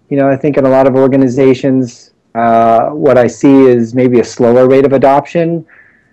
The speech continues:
and oftentimes people, you know, follow their management and, you know, follow their lead.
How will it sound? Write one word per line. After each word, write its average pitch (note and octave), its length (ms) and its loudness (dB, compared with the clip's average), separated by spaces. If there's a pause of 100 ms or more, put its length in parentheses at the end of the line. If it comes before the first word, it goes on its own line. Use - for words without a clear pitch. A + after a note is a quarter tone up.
(200)
and B2+ 280 -2
oftentimes B2+ 680 -4
people, A#2+ 560 -2 (240)
you B2 60 -10
know, A2 100 -6
follow C3 500 0
their A#2+ 200 0
management B2+ 680 -6 (140)
and, A2+ 560 -6 (140)
you A#2 80 -8
know, A2 80 -6
follow A#2+ 360 0
their A2+ 220 -2
lead. D3+ 560 2